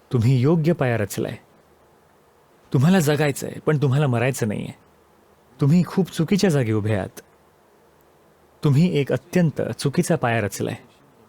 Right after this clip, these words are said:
ह्या चुकीच्या पायावर जेवढं तुम्ही बांधत जाल, तेवढं तुम्ही आपत्तीला निमंत्रण देताय. समजा, आपण पाया रचण्यामध्ये चूक केली, तर शक्य तेवढं कमी बांधकाम करणं उत्तम आहे,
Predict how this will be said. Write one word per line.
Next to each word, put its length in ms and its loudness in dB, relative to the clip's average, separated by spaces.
ह्या 200 4
चुकीच्या 440 0
पायावर 400 -2
जेवढं 360 2
तुम्ही 220 2
बांधत 380 0
जाल, 240 -6
तेवढं 420 2
तुम्ही 160 0
आपत्तीला 500 0
निमंत्रण 460 2
देताय. 300 -6
समजा, 480 2
आपण 400 -2
पाया 280 2
रचण्यामध्ये 500 0
चूक 280 -2
केली, 240 -4
तर 100 4
शक्य 440 -2
तेवढं 280 -2
कमी 200 4
बांधकाम 440 0
करणं 340 -6
उत्तम 360 0
आहे, 120 -10